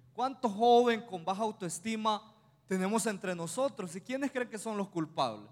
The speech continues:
Muchas veces son las mamás, las madres, cómo los maltratan. Porque son los padres los que forman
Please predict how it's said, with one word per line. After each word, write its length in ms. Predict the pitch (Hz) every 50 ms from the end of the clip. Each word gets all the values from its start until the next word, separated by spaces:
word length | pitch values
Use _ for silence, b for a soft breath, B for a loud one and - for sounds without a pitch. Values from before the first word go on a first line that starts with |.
| -
Muchas 240 | - 147 - 208 190
veces 180 | 175 196 196 208
son 140 | 226 254 262
las 120 | 285 277
mamás, 680 | 294 320 311 143 147 147 147 175 185 - - - - - - - - - - - - - - - _ _ _ - _ _ _ _ _ _ -
las 140 | 139 143 147
madres, 500 | 156 165 175 208 240 254 226 185 170 -
cómo 240 | - 190 190 202
los 140 | 208 202 190 185
maltratan. 640 | 190 180 170 - - 220 240 247 - - 254 262 - _ _ _ _ _ _ _ _ _ _ _ _ _ _ _ _ _ _ _ _ _ _ _ _ _ _ _ _ _ _ _ _ _ _ _ _
Porque 240 | - 202 196 196 190
son 280 | 180 - - 208 233 262
los 140 | 269 233
padres 640 | - - - - 226 214 240 277 285 277 233 196 170
los 380 | 165 180 208 226 254 262 -
que 140 | - - 208
forman 760 | - - - 226 220 220 247 277 285 277 262 202 156 151 160